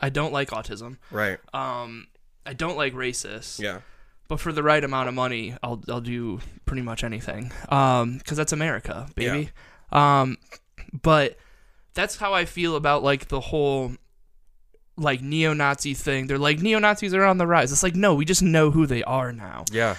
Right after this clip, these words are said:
Speaker 2: and
Speaker 1: And
Speaker 2: that's
Speaker 1: I would,
Speaker 2: fine.
Speaker 1: I would much rather know
Speaker 2: Yeah.
Speaker 1: who it is.
Speaker 2: Yeah,
Speaker 1: It's the,
Speaker 2: one hundred percent.
Speaker 1: it's those thirteen people
Speaker 2: Yeah.
Speaker 1: in Georgia.
Speaker 2: Yeah.
Speaker 1: There's thirteen of 'em.
Speaker 2: Yeah.
Speaker 1: Would I rather there be zero? Sure. But if
Speaker 2: Now
Speaker 1: there's gonna be thirteen of 'em, I wanna know exactly who those fucking thirteen are.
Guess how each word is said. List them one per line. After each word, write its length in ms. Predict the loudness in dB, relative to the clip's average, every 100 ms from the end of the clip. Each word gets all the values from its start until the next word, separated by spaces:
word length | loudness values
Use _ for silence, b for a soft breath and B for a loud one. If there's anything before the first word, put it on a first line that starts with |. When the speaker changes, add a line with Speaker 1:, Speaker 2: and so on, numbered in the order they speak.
| -2
Speaker 2:
and 100 | 4
Speaker 1:
And 80 | 6
Speaker 2:
that's 60 | 6
Speaker 1:
I 40 |
would, 60 | 6
Speaker 2:
fine. 260 | 6 4
Speaker 1:
I 120 | 4 4
would 180 | 4 2
much 480 | 2 4 4 2
rather 400 | 2 2 2 0
know 580 | 0 0 2 0 -2 -6 -6
Speaker 2:
Yeah. 420 | 0 2 4 2 2
Speaker 1:
who 220 | 4 6
it 100 | 4
is. 380 | 0 -4 -4 2
Speaker 2:
Yeah, 260 | 2 2
Speaker 1:
It's 60 | -4
the, 60 | 0
Speaker 2:
one 100 | 2
hundred 220 | 4 4
percent. 260 | 2 0 0
Speaker 1:
it's 140 | 0
those 240 | 2 2 2
thirteen 680 | 2 2 2 0 0 0
people 480 | 0 -2 -2 -2 2
Speaker 2:
Yeah. 180 | 4 4
Speaker 1:
in 180 | 2 -2
Georgia. 600 | -2 -2 -2 -4 -8 -8 -4
Speaker 2:
Yeah. 200 | -4 -4 _ 0
Speaker 1:
There's 140 | 0
thirteen 480 | 0 0 2 2 0
of 140 | -4 -8
'em. 160 | -14 -2
Speaker 2:
Yeah. 220 | 0 0 -6
Speaker 1:
Would 160 | 2 4
I 100 | 4
rather 300 | 4 4 4
there 160 | 4 2
be 160 | 0
zero? 500 | 0 0 2 2 2 -2
Sure. 540 | -2 -2 -4 -8 -14 -18 B B B B B
But 140 | 8
if 60 | 8
Speaker 2:
Now 60 |
Speaker 1:
there's 160 | 8 4
gonna 140 | 4 2
be 100 | 2
thirteen 520 | 2 0 0 0 0
of 100 | 0
'em, 120 | 0 4
I 100 | 4
wanna 160 | 4
know 160 | 4 4
exactly 520 | 4 4 4 4 2
who 120 | 2
those 220 | 0 0
fucking 260 | 0 0 -2
thirteen 440 | -2 -2 -2 -2 0
are. 340 | 0 -2